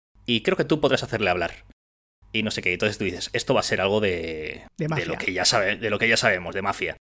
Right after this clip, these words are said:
Speaker 1: Sin embargo, si no, si vas completamente verde, completamente, entre comillas, virgen, eh, de forma cinéfila a esta, a este punto,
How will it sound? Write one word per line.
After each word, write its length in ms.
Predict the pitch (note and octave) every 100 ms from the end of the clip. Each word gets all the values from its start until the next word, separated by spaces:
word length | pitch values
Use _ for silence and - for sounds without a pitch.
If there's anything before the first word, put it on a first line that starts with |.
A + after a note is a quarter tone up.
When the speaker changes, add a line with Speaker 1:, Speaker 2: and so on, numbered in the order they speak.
| _ _ _
Speaker 1:
Sin 220 | - C3+ C#3+
embargo, 540 | D#3 G3+ A#3 B3 C#4+
si 340 | - - C#3+ C#3
no, 280 | D#3 G#3 -
si 160 | -
vas 180 | E3 G3
completamente 680 | - A2+ F3 A3 A3 F#3+ C#3+
verde, 340 | A#2+ A#2+ A#2+ C3+
completamente, 880 | A2+ C#3 E3 E3 D#3 D3 C#3 - -
entre 240 | B2 B2
comillas, 440 | - G#2+ A2+ A#2 A2
virgen, 520 | A2+ - A2+ G#2 -
eh, 80 | -
de 80 | G#2
forma 280 | A2 A2+ G#2
cinéfila 500 | G#2 G#2+ - G2 F#2
a 140 | F#2+
esta, 340 | G#2+ - G#2+ G2
a 60 |
este 200 | G#2 -
punto, 400 | - G2+ G#2 D#3